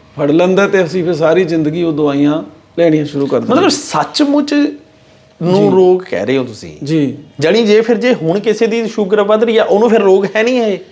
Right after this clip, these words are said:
Speaker 1: ਨਹੀਂ, ਰੋਗ ਹੈਗਾ ਆ, ਸਾਰਾ ਕੁਛ ਆ। ਮੈਂ ਤੁਹਾਨੂੰ ਉਹੀ ਗੱਲ ਕਹਿਣਾ ਵੀ ਪਾਚਨ ਕਿਰਿਆ ਦੇ ਵਿਗੜਨ ਦੇ ਨਾਲ ਇਹ ਸਾਰੀਆਂ
Speaker 2: ਹਮ।
Speaker 1: ਚੀਜ਼ਾਂ ਹੁੰਦੀਆਂ ਨੇ। ਉਹ ਕਿਸੇ ਦੀ ਪੈਨਕ੍ਰੀਆਸ ਤੇ ਅਟੈਕ ਹੋ ਜਾਂਦਾ ਆ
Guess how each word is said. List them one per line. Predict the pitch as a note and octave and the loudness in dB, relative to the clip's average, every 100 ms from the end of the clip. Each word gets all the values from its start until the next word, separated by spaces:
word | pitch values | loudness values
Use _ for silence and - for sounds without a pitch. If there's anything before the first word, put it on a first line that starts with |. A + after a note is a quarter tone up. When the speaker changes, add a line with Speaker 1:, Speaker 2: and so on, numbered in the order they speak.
| _ _ _ _ _ A3 | _ _ _ _ _ 0
Speaker 1:
ਨਹੀਂ, | C4 E3+ | 2 2
ਰੋਗ | D3 D#3 D#3+ G3 A3 | 0 0 2 4 4
ਹੈਗਾ | G#3 E3+ G#3+ A#3 | 2 0 0 -2
ਆ, | |
ਸਾਰਾ | A3+ F3+ F#3+ A3+ | -2 -2 0 0
ਕੁਛ | G#3 - | -2 -4
ਆ। | D#3+ | -6
ਮੈਂ | F3+ | -6
ਤੁਹਾਨੂੰ | F3+ G3 F#3 E3+ | -6 -6 -4 -4
ਉਹੀ | F3 G#3+ | -2 -2
ਗੱਲ | F#3 E3 D#3+ | 0 0 2
ਕਹਿਣਾ | D#3 D#3+ F3+ | 0 0 2
ਵੀ | G3+ | 0
ਪਾਚਨ | F#3+ D#3 F3 F3 | 2 0 0 -2
ਕਿਰਿਆ | F3+ E3+ E3+ | 0 2 2
ਦੇ | D#3 | 0
ਵਿਗੜਨ | D3 C#3+ D#3 D#3 | 0 0 0 0
ਦੇ | E3 | 0
ਨਾਲ | D#3 D#3 | 2 2
ਇਹ | D#3+ | 2
ਸਾਰੀਆਂ | D#3 F3+ G3+ F3 | 0 0 2 0
Speaker 2:
ਹਮ। | F3 | -2
Speaker 1:
ਚੀਜ਼ਾਂ | D#3+ D3 D#3+ | -4 0 0
ਹੁੰਦੀਆਂ | D3 C3+ C#3 C3+ | 0 -2 -2 -2
ਨੇ। | C#3+ - - - - _ _ _ _ - - | -4 -6 -12 -20 -20 _ _ _ _ -20 -6
ਉਹ | - A#3+ C4+ B3+ - - _ _ _ | 2 4 4 0 -6 -20 _ _ _
ਕਿਸੇ | G3+ - A3 | -4 2 2
ਦੀ | G3+ A#3 A#3 A#3 - - F3 | 2 2 0 -2 -12 -10 -2
ਪੈਨਕ੍ਰੀਆਸ | F3+ F#3+ G3+ G#3 G#3 G3 | -2 0 2 4 2 0
ਤੇ | A3 G#3+ | 2 2
ਅਟੈਕ | G#3+ F#3 F3+ | 2 -2 -4
ਹੋ | F#3 E3+ | -6 -6
ਜਾਂਦਾ | E3+ E3+ E3+ | -6 -4 -4
ਆ | E3 | -4